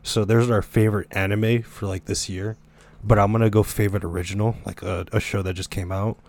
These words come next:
That's gonna be V V. I think V V just takes the cake, like, easily out of all these. And, like, To Your Eternity is good. Like, it's really good. Don't worry. Like, I, I still have to watch this week's episode 'cause it just came out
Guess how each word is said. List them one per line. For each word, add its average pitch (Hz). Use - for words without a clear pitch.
That's 98
gonna 95
be 90
V 90
V. 95
I 98
think 104
V 98
V 95
just 90
takes -
the 104
cake, -
like, 95
easily 95
out 95
of 95
all 92
these. 95
And, 98
like, 92
To -
Your 117
Eternity 110
is 101
good. 107
Like, 90
it's -
really 98
good. 90
Don't 92
worry. 95
Like, -
I, 98
I -
still -
have -
to 113
watch 98
this -
week's -
episode 101
'cause -
it 101
just 107
came 101
out 104